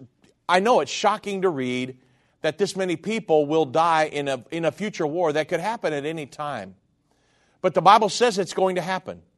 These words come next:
The King James Version of that passage says to, they, to slay the third part of men. The New King James Version says to kill a third of mankind.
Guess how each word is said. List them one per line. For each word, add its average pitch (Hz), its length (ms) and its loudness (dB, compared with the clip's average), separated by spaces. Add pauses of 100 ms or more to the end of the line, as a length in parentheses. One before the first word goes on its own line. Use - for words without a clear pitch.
(760)
The 160 100 -4
King 240 340 -2
James 214 380 0
Version 151 400 -2
of 139 140 2
that 135 200 0
passage 147 640 -4 (240)
says 190 320 0
to, 185 120 0
they, 165 220 0
to - 300 -8
slay 214 280 0
the 175 100 -4
third 202 300 -2
part 185 200 2
of 160 80 -2
men. 151 360 -6 (1080)
The 175 100 -2
New 185 220 0
King 269 460 -4
James 151 300 -4
Version 147 360 -4
says 170 360 0 (340)
to 214 120 -4
kill 226 320 2
a 170 100 0
third 233 520 4
of 165 180 2
mankind. 170 880 -6